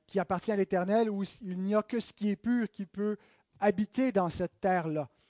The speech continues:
On avait une typologie en Canaan, donc, de, euh, du royaume final,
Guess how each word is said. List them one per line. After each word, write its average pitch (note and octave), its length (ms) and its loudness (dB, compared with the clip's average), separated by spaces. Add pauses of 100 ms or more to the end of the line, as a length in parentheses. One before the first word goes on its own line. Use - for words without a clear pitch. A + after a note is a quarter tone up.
(340)
On D3 120 -10
avait E3+ 220 0
une F#3+ 100 -2
typologie G3+ 720 0
en G3+ 80 0
Canaan, F3+ 560 0
donc, F3+ 300 -4 (100)
de, F3+ 240 0 (360)
euh, D#3 500 -4 (360)
du E3 160 -10
royaume F#3+ 360 -2
final, G3 480 -4